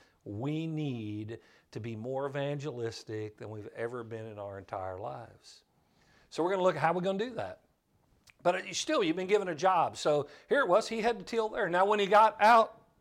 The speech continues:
kicked out of the garden, the productivity of his work went downhill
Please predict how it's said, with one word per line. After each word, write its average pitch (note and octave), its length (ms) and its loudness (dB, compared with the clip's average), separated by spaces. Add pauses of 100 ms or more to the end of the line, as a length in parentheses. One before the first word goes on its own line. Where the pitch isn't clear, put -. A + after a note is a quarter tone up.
(320)
kicked - 260 -2
out A#3+ 140 4
of B3+ 80 -4
the C4+ 60 -4
garden, C4 460 2 (1200)
the D#3+ 100 -2
productivity G3+ 1120 0
of C#3 100 -2
his B2+ 180 -8
work C#3 300 -4
went B2+ 180 -10
downhill B2+ 760 -6